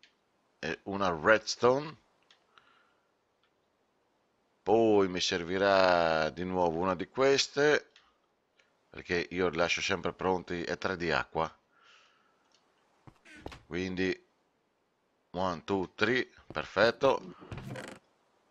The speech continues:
E perché io praticamente lascio sempre la pozione strana già pronta.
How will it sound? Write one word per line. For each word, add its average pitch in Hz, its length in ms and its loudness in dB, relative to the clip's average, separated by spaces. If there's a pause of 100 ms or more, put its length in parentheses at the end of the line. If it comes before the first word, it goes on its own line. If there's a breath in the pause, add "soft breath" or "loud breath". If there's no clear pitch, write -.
(840)
E 107 480 4
perché 117 220 -2
io 107 100 2
praticamente 107 400 0
lascio 98 200 -2
sempre 101 280 0
la 98 100 2
pozione 90 360 -4
strana 92 420 0
già 87 140 2
pronta. 65 520 -4